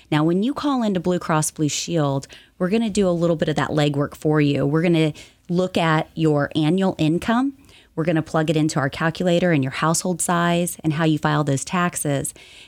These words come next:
And the system is going to determine whether or not you get a subsidy.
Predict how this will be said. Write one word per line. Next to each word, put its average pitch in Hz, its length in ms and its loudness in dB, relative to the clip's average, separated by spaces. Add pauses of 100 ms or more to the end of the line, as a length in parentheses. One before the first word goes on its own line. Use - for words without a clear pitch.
(100)
And 170 140 2
the 160 180 0
system 190 480 0
is 190 140 -2
going 165 320 2
to - 100 -4
determine 160 520 0
whether 147 200 2
or 151 60 4
not 143 200 0
you 151 100 0
get 139 100 -2
a 143 60 0
subsidy. - 760 -4